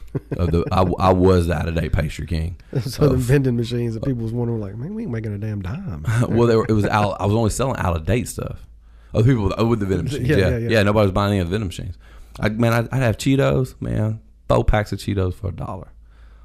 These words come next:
Speaker 1: What's good?
Speaker 2: They probably, yeah, and they weren't stale or nothing.
Speaker 1: No,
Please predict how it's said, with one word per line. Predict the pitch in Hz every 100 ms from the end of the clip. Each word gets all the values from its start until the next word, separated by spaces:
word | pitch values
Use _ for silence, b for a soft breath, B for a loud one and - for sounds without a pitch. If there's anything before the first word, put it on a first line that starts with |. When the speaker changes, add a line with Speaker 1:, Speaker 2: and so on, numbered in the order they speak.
| b
Speaker 1:
What's | - 90
good? | - - - - - - - - - -
Speaker 2:
They | 107
probably, | - 170 147 -
yeah, | 120 165
and | 135
they |
weren't | 131 143
stale | - 117 151
or | 117
nothing. | 120 135 -
Speaker 1:
No, | 294 -